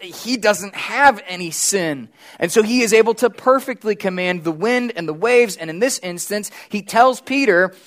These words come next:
"Lower your nets. You're gonna get an enormous number of fish." And, and Peter says, "I, I'm a fisherman. I know how this works, and this is not gonna work, but I, I'll listen to you,"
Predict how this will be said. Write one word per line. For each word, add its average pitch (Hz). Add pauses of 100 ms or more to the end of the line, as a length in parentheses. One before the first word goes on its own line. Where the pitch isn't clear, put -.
(200)
"Lower 226
your 202
nets. 175
You're 175
gonna 208
get 170
an 143
enormous 170
number 139
of 123
fish." -
And, 160
and 165
Peter 220
says, 175 (500)
"I, -
I'm 294
a 196
fisherman. 151
I 170
know 190
how 165
this 131
works, 139
and 160
this 196
is 180
not 165
gonna 143
work, 139
but 190
I, 151
I'll 165
listen 208
to 208
you," 180